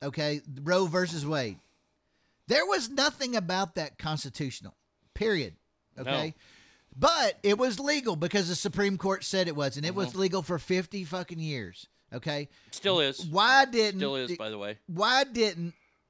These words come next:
Speaker 1: the Demo-, you know, you'd think the Democrats, the all wise and all knowing that they
Speaker 2: Yes.
Speaker 1: are,
Speaker 2: Educated.
Speaker 1: during that time, go, "You know what?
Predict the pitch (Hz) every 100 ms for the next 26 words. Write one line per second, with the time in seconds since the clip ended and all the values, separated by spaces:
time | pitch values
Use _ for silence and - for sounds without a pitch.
0 | _ _ _ _ _ _ _ _ _ _
1 | - _ 151 170 156 185 202 196 175 190
2 | 202 208 190 233 240 214 156 196 190 -
3 | 170 135 127 - 147 123 - 175 196 175
4 | 175 180 180 151 160 175 165 170 180 160
5 | 139 135 151 143 180 160 110 117 _ 151
6 | 160 135 - 120 104 110 _ _ _ _
7 | _ _ _ _ - 127 196 233 254 254
8 | 214 220 185 170 254 262 147 135 _ _
9 | _ _ _ _ _ _ 170 170 151 117
10 | _ - 139 170 190 180 190 190